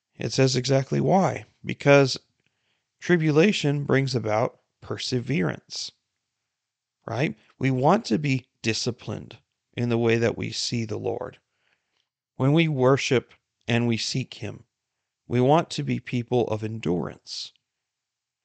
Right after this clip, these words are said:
And this will make a lot more sense when I go into the second half of my argument, is that this is going to lead us somewhere that will keep us close to God. Because an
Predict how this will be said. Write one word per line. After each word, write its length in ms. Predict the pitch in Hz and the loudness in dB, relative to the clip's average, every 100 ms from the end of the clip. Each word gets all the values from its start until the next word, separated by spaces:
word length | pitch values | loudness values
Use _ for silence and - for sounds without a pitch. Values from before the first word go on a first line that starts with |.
| _ - | _ -8
And 120 | 131 | 2
this 160 | 165 - | 2 4
will 80 | 170 | 4
make 180 | 170 143 | 4 6
a 60 | |
lot 220 | 135 165 | 8 6
more 180 | 156 135 | 6 0
sense 440 | - 190 165 - - | 0 0 0 -2 -4
when 120 | 117 | -4
I 80 | 113 | 0
go 260 | 123 127 | 2 2
into 380 | 104 123 - 123 | 0 -4 -4 -6
the 100 | 107 | -6
second 380 | - 190 - 123 | -4 -4 -4 -6
half 320 | 110 104 - | -2 -4 -4
of 80 | 107 | -10
my 160 | 107 | -8
argument, 520 | - 104 104 101 113 - _ _ _ _ _ _ _ _ _ _ | -2 -2 -4 -8 -8 -10 _ _ _ _ _ _ _ _ _ _
is 180 | - 117 | -8 0
that 320 | 131 123 - _ _ - | 4 4 2 _ _ -2
this 300 | 135 170 240 | 0 2 2
is 120 | 202 | 2
going 300 | 170 160 151 | 2 2 2
to 520 | - 160 156 147 143 - _ _ - | -2 0 2 0 -4 -10 _ _ -10
lead 320 | 135 175 156 | -4 0 4
us 300 | 120 117 - - | 4 2 -6 -8
somewhere 680 | - 117 110 104 101 107 - _ - | -2 -2 -2 -4 -6 -6 -10 _ -8
that 120 | 110 | -4
will 200 | 113 113 - | -2 -4 -12
keep 380 | - 214 214 101 | -8 -6 -4 -8
us 400 | - - - - _ _ - | -6 -6 -6 -10 _ _ -4
close 320 | 120 104 - | 0 0 -4
to 120 | - | -12
God. 320 | - - - - _ _ _ _ _ _ _ _ _ _ | -8 -8 -10 -14 _ _ _ _ _ _ _ _ _ _
Because 480 | 127 123 151 151 - - | -8 2 6 6 4 -2
an 180 | 131 | -2